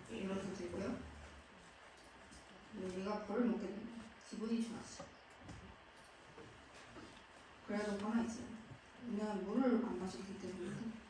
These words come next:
물을 마셔주겠습니다. 이것도 수분 섭취량도 다들 오해하고 계신데, 막 이 리터 막 이러잖아요. 근데 사실은 막 연세대학교 막 가정교육,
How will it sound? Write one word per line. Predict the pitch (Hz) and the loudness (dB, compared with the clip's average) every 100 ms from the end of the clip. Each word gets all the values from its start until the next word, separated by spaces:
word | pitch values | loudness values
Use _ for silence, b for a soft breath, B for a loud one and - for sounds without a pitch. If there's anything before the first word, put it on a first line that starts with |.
| - - - - - - - - - - - - - - - - - - - - - - - - - - - | -16 -16 -16 -16 -16 -16 -16 -16 -16 -16 -16 -16 -18 -18 -18 -16 -16 -16 -16 -16 -16 -16 -18 -18 -18 -16 -4
물을 | 202 233 240 | 4 8 8
마셔주겠습니다. | - - - - - - 202 214 - - | 8 6 2 0 -2 -4 -4 -6 -6 0
이것도 | 220 285 285 247 247 220 | 4 4 6 6 8 6
수분 | - 330 381 359 | 4 -2 0 0
섭취량도 | 349 - 370 359 320 262 226 220 | 0 -2 4 8 10 8 8 6
다들 | 202 202 | 4 2
오해하고 | 196 226 269 254 | 6 10 12 10
계신데, | 208 208 196 196 196 - | 6 4 4 6 6 4
막 | 202 202 | 2 2
이 | 208 | 6
리터 | 240 285 277 226 | 8 8 8 4
막 | - 196 | 4 -2
이러잖아요. | 202 180 180 180 202 196 | -4 -4 -2 -2 -2 -2
근데 | 190 196 190 - B B B B | 0 2 2 0 B B B B
사실은 | 254 233 233 196 180 - - - - - - - | -4 0 2 4 2 -2 -8 -10 -12 -12 -12 -4
막 | 117 117 - - | -2 -2 -4 0
연세대학교 | 196 220 220 214 202 185 - - | 4 8 10 10 8 4 0 0
막 | - - | -4 -6
가정교육, | - 349 208 214 214 202 196 196 | -4 -2 0 0 0 -2 -2 -4